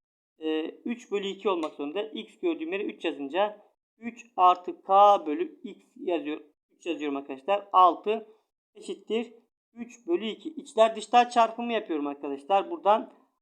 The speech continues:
altı artı iki k eşittir on sekiz. Karşıya atıyorum.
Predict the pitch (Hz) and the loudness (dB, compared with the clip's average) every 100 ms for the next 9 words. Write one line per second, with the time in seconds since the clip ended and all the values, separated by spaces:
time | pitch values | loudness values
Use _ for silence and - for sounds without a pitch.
0 | _ _ 180 185 185 185 240 - - 180 | _ _ 2 2 2 -2 -8 -4 6 8
1 | 165 147 - 147 - 180 - 208 - 175 | 6 2 -12 -14 -12 -16 -14 -14 0 2
2 | 156 - 185 185 - - 135 - _ 151 | 2 -2 -10 -10 -12 -10 -10 -10 _ -4
3 | 185 208 208 202 196 190 _ _ _ _ | -2 -2 -6 -6 -8 -8 _ _ _ _
4 | - 185 185 - 214 202 165 151 202 | -4 -4 -4 -2 -2 0 -4 -6 -8